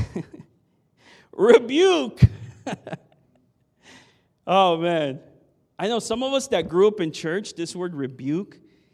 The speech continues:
is like the worst word for us because we use this word to rebuke the devil. So when we see that Apostle Paul tells Timothy to rebuke his people,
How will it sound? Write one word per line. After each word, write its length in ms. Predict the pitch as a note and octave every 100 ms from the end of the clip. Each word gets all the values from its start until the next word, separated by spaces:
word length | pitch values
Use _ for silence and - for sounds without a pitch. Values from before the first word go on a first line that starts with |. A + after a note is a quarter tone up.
| _ _
is 200 | E3+ D3
like 200 | C#3+ B2+
the 120 | B2+
worst 380 | A#2+ C3 C3 -
word 240 | B2+ A#2 -
for 180 | A2+
us 380 | A#2+ - - - _ _ _ _ _
because 380 | F3 E3+ F3 D#3
we 160 | D3+ G3
use 360 | G#3 G#3 E3+
this 260 | D3+ F#3 -
word 420 | D#3+ F#3+ G#3+ G#3+ - _ _ _ _ -
to 180 | -
rebuke 1000 | C#3+ B2+ B2+ - - E3 F3+ G3+ G3 - - _ _ _ _ _ -
the 120 | -
devil. 380 | - - - - _ _ _ _ _ _ _ _ _ _ _ _ _ _ _ _ -
So 240 | - B3
when 160 | B3 A#3+
we 160 | C#4+
see 280 | D4 - D4
that 320 | C4+ A#3+ -
Apostle 500 | G3+ F#3+ A#3+ B3+ B3+
Paul 280 | G#3+ A#3 B3
tells 460 | A#3+ - A#3+ A3+ -
Timothy 680 | - D4 D4 A#3+ G#3+ F3+ - - -
to 200 | - A#3+
rebuke 580 | G#3+ G3 D3+ G3+ C4+ -
his 240 | A3+ -
people, 640 | - D4+ D#4 F#3 E3 D#3